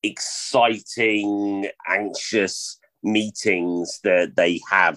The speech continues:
in the boardroom. And to have these two voices putting in, and also you got Logan watching outside. And yet again, they're like, "Should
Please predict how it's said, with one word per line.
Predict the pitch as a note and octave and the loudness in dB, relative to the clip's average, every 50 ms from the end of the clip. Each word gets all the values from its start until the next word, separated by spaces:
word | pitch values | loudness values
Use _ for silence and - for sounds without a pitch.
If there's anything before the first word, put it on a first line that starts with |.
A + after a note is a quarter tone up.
| - | -4
in | - - F2+ F2 | -8 -8 -8 -8
the | D#2 | -10
boardroom. | C#2 E2+ F2 E2+ D#2 - E2 E2+ D#2+ D#2+ D#2+ D#2 D2+ - _ _ _ _ _ _ _ - | -10 -6 -6 -6 -6 -4 -2 0 0 0 0 -4 -6 -10 _ _ _ _ _ _ _ -2
And | - F#2 F#2+ F#2 F#2 F#2 F#2 F2 - | 2 4 4 4 4 2 0 -2 -6
to | - - | -10 -12
have | G2 - - B2 A#2 A2+ F#2+ F2 | -12 -4 2 2 2 2 2 0
these | A2 A#2 G#2+ G2+ - - | -4 -4 -4 -6 -10 -14
two | - - - A#2+ A2+ G#2+ F2+ | -14 -8 -4 -4 -4 -4 -4
voices | D#2+ F#2 G2+ G#2+ G#2 - - - C3 C3+ C3+ C3+ C3+ - - - - _ _ | -2 0 0 0 0 0 0 2 4 4 4 4 2 -4 -10 -16 -20 _ _
putting | - A#2 G#2+ G2+ G2 | -4 -4 -2 0 2
in, | G2 G#2+ A2+ | 2 2 2
and | G2+ A2 A2 | 2 2 2
also | G#2+ G#2 - - - | 2 0 -2 -6 -8
you | G#2+ F2 | -4 -2
got | G2+ G2+ E2 | -2 -2 -2
Logan | F#2+ G2 G2 F#2+ G#2 F#2+ F#2 A2 G#2+ G#2 G2 F2+ | 0 0 0 0 0 0 -2 -4 -4 -4 -6 -4
watching | F2 G2 G2+ - - - - A#2+ A#2 B2+ C#3+ D3+ C#3+ _ _ | -2 -2 -2 -2 -4 -4 -2 0 0 0 0 -2 -4 _ _
outside. | F#2 G2 F#2 - - - G2+ F2+ F2+ F#2+ G2+ A2 A#2 A#2 - - - _ | -8 -8 -8 -8 -2 2 4 4 6 6 4 2 0 -2 -6 -18 -10 _
And | - F2 F#2+ F#2+ F#2+ F#2+ F#2 | -2 0 0 0 0 -2 -4
yet | G2 G#2+ A2 A#2 B2+ - F#2+ | -4 -2 0 2 2 2 0
again, | G#2 F#2 - A#2 G#2+ G2 F#2+ G#2+ A#2+ B2 | -4 -2 0 0 2 2 0 0 -2 2
they're | A2+ A#2 A2+ | 4 4 4
like, | A2 G#2 G2+ G2+ G2 _ _ | 4 4 2 0 -2 _ _
"Should | _ - - - - G3+ | _ -20 -20 -18 -18 -18